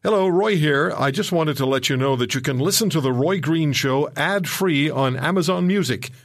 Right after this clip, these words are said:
included with Prime. From a former fan of Hockey Fights Me, I'm gonna say stop it now. Stop it. 'Cause it adds nothing to the game. Stop it. Because brain damage is arguably taking place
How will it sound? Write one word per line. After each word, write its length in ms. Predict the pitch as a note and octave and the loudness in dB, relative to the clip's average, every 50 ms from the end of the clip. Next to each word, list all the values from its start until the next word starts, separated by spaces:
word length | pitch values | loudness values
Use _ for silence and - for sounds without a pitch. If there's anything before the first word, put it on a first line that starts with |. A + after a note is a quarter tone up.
| _ | _
included 420 | - G#3 G3 - A#3+ E3+ B2 B2 C3 | -6 -4 -2 0 0 0 0 0 0
with 160 | C#3+ C#3+ C3 | -2 -2 -2
Prime. 520 | - D#3 D3 B2+ G2+ E2 D2 B1 C2 - _ _ _ _ _ _ _ _ _ _ | -2 -2 -2 -2 -2 -4 -6 -10 -12 -14 _ _ _ _ _ _ _ _ _ _
From 160 | - C3+ C#3 | 0 0 0
a 60 | C#3+ | 0
former 380 | - - - G#3+ B3 B3+ A#3 G3 | -2 -2 -2 -2 -2 0 -2 -4
fan 300 | - - G3+ F#3 F3 D#3 | -4 -4 -4 -2 -2 -2
of 80 | C3+ | -4
Hockey 320 | A2+ A2 C3+ C3+ - - B2 | -2 -2 -4 -4 -2 -2 -4
Fights 400 | - - E2 D#2 D2+ C#2+ - - | -2 0 -2 -2 -2 -2 -2 -2
Me, 340 | G2 F2+ D2+ C2 B1 A#1+ - _ | -2 -2 -2 -4 -6 -8 -10 _
I'm 120 | - - C#3+ | -4 -4 -2
gonna 120 | F3 D#3 | -2 -4
say 240 | - - - E2 D2 | -4 -4 -4 -2 -2
stop 380 | - - - F2+ D#2 D#2+ - | -4 -4 -4 -4 -4 -4 -6
it 80 | - - | -8 -12
now. 320 | - C#2+ C2+ B1+ A#1+ - _ _ _ _ _ | -10 -12 -12 -10 -12 -14 _ _ _ _ _
Stop 320 | - - - B2 F#2 - - | -14 -2 0 0 0 0 -8
it. 180 | - - - _ _ _ _ - - - - - - _ | -10 -12 -16 _ _ _ _ -20 -20 -20 -20 -20 -10 _
'Cause 160 | - B2+ B2+ | 0 0 0
it 80 | C#3+ | 0
adds 260 | C#3 C#3+ C3+ C3+ A#2+ A#2+ | -2 -2 -4 -4 -2 -2
nothing 340 | C#3 D3+ D#3+ - E3 D3 B2 | -2 -2 -2 -2 -2 -2 -2
to 100 | - C3+ | -2 -2
the 100 | A2+ B2+ | -4 -2
game. 380 | A2+ A#2+ A2 G2+ F#2+ D#2+ C#2 | -2 -2 -2 -2 -2 -4 -4
Stop 400 | - - - - D3 C#3 C3+ - | -4 -4 -2 0 -2 -2 -2 -6
it. 120 | - - - _ _ | -10 -14 -14 _ _
Because 260 | A2+ A2 - C3 A#2+ | -10 -2 0 0 -2
brain 420 | G#2 G#2 F2+ G2 A#2+ D3 D#3 D3 C3+ | -2 -4 -4 -2 -2 -2 -2 -2 -4
damage 380 | B2+ C3 B2+ B2+ B2 A#2+ A2 | -4 -4 -4 -4 -4 -4 -4
is 80 | B2 G#2+ | -4 -4
arguably 720 | A#2 A2+ B2 B2+ C3 C#3+ C3 C#3+ C#3 C3+ B2 C3 B2+ A#2+ | -4 -4 -2 -2 -2 -2 -2 -2 -2 -2 -4 -4 -6 -4
taking 320 | - C#3+ A#2+ G#2 - A#2 G#2+ | -4 -4 -6 -4 -4 -4 -4
place 340 | - G#2 F2 D2+ - - | -2 -2 -2 -2 -2 -4